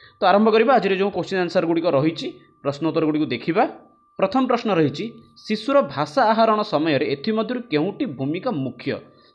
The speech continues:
ଆହରଣ ଅର୍ଥ ଆପଣମାନଙ୍କୁ କାଲି ହିଁ କହିଥିଲି, ଅର୍ଥାତ୍ ପୂର୍ବ ଭିଡ଼ିଓରେ କହିଥିଲି, ଆହରଣର ଅର୍ଥ ହେଉଛି ଗ୍ରହଣ କରିବା। ଶିଶୁ ଗୋଟେ ଭାଷାକୁ ଯେତେବେଳେ ଗ୍ରହଣ କରୁଛି, ସେ ସମୟରେ ଏମାନଙ୍କ ଭିତରୁ କାହାର ମହତ୍ତ୍ୱ ଅଧିକ ରହୁଛି?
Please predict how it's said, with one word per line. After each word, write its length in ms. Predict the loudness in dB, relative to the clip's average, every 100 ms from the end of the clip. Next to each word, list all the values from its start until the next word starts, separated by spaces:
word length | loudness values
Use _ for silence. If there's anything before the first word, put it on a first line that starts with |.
| _ _ _ _ _ _ _ _ _ -16 -4
ଆହରଣ 400 | -2 2 4 4
ଅର୍ଥ 200 | 4 2
ଆପଣମାନଙ୍କୁ 380 | 2 2 2 2
କାଲି 260 | 2 2
ହିଁ 80 | 2
କହିଥିଲି, 340 | 0 0 0 0
ଅର୍ଥାତ୍ 280 | 0 -4
ପୂର୍ବ 200 | -4 -4
ଭିଡ଼ିଓରେ 320 | -2 0 0 2
କହିଥିଲି, 300 | 2 2 2
ଆହରଣର 400 | 2 2 2 0
ଅର୍ଥ 200 | 0 -2
ହେଉଛି 240 | -4 -6 -8 -12 _ -4
ଗ୍ରହଣ 300 | 0 2 0
କରିବା। 280 | -2 -8 -14 -20 _ _
ଶିଶୁ 460 | -6 -4 0 2
ଗୋଟେ 260 | 4 2 0
ଭାଷାକୁ 460 | -2 -4 -2 -2 -2
ଯେତେବେଳେ 320 | -2 0 -2
ଗ୍ରହଣ 400 | 0 -2 0 -2
କରୁଛି, 560 | -2 -4 -6 -10 -12 -16 -20 _ -20 -20
ସେ 200 | -2 2 2
ସମୟରେ 320 | 2 2 2
ଏମାନଙ୍କ 320 | 2 0 0
ଭିତରୁ 260 | -2 -4 -4
କାହାର 400 | -2 -2 0 0
ମହତ୍ତ୍ୱ 380 | 0 0 0 0
ଅଧିକ 280 | 0 -2
ରହୁଛି? 360 | -2 -2 -8 -18